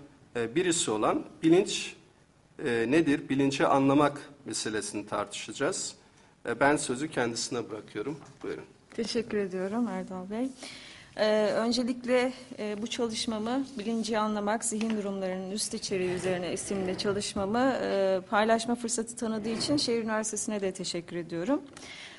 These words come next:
Speaker 2: E, başlan-, başlıktan da anlaşılacağı üzere, e, bu konuşma bilinç kavramı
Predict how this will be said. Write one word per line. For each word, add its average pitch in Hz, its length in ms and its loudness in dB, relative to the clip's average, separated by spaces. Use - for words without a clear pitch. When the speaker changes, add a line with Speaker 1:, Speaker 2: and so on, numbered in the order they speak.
Speaker 2:
E, 254 400 10
başlan-, 285 680 8
başlıktan 277 640 8
da 277 80 12
anlaşılacağı 254 760 8
üzere, 240 520 4
e, 254 200 2
bu 269 100 -4
konuşma 285 540 0
bilinç 226 280 -4
kavramı 208 520 0